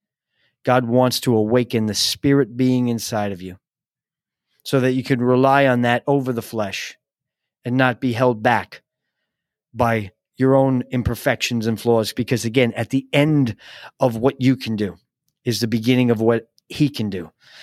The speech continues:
So I invite you today to invite Jesus into your heart and to accept that gift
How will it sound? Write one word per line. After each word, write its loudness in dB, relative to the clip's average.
So 2
I 6
invite 2
you 2
today -4
to 0
invite 0
Jesus -2
into -2
your 0
heart -2
and -4
to 0
accept -2
that -2
gift 0